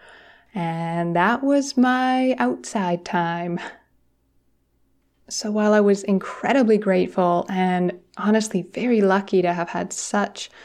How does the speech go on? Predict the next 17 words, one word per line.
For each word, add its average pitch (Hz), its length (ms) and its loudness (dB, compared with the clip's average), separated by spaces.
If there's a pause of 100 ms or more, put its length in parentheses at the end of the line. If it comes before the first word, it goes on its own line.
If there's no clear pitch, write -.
(200)
supportive 190 1300 2
relationships - 800 0
in 175 80 -2
my 165 140 -2
life, 180 720 0 (600)
especially 196 540 0
with 180 240 -2
my 180 100 -10
partner 220 880 2 (380)
and 175 140 -2
my 165 100 -8
family, 214 760 2 (1700)
I 202 100 -2
felt 247 240 0
like 226 220 2
nobody 190 720 2
understood 175 880 0